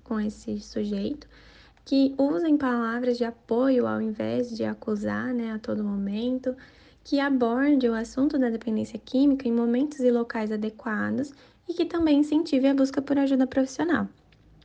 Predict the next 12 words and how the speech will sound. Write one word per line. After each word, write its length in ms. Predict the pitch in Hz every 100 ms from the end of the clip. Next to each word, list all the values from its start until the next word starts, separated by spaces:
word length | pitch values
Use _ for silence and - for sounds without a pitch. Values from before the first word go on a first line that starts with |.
| -
Vale 260 | 240 233 277
ressaltar 720 | 262 262 214 - 233 269 269 - - -
que 60 | -
os 80 | 247
familiares, 600 | 247 240 226 220 247 240
eles 220 | 240 233
necessitam 640 | 247 262 294 302 262 269 294
buscar 380 | 269 277 233 220
conhecimento 800 | 233 226 233 - 240 302 339
sobre 260 | 285 247 220
a 20 |
dependência 520 | 208 208 214 202 202